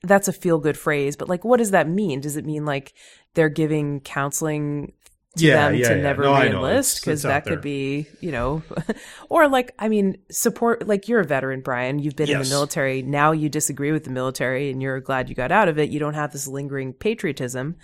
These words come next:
Speaker 1: But I'm sure there are lots of veterans out there like you who feel, like, disillusioned by the military and, and have given up on this idea of nationalism.
Speaker 2: Sure.
Speaker 1: And they, you know, maybe they need some support too
Speaker 2: Sure,
Speaker 1: with certain
Speaker 2: absolutely.
Speaker 1: things.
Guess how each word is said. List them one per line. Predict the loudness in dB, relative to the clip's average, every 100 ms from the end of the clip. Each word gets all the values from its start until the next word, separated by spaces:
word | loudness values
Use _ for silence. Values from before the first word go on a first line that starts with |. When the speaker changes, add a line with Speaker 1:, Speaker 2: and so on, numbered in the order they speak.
| -20 -20 -20 _
Speaker 1:
But | 4 4
I'm | 0
sure | 2 2
there | 2
are | 2
lots | 0 -2
of | -2
veterans | 0 0 -2
out | -4 -2
there | -2 -2 -4 -6
like | -6 -4 -2
you | -2 -2
who | -2 -6 -6
feel, | -8 -6 -4 -4
like, | -6 -10 _
disillusioned | -10 -8 -6 -6 -4 -6
by | -4 -4
the |
military | -4 -4 -4 -4 -4 -4 -6 -8
and, | -6 -4 -4 -6
and | -4 -4
have | 0
given | 0 2 0
up | 0
on | -4
this | -4 -4
idea | -4 -4 -4
of | -6
nationalism. | -8 -8 -10 -8 -8 -8 -10 -12 -6
Speaker 2:
Sure. | 0 0 0
Speaker 1:
And | 0 2 4
they, | 4 2 0 -6 -8
you | -4
know, | -2 -2 -6 _
maybe | -8 -6 -4
they | -2 -2 -4 -4
need | -6
some | -6 -8
support | -8 -6 -6
too | -4 -4 -4 -6 -2
Speaker 2:
Sure, | -2 -2
Speaker 1:
with | -2
certain | -2 -2
Speaker 2:
absolutely. | -2 -4 -4
Speaker 1:
things. | -10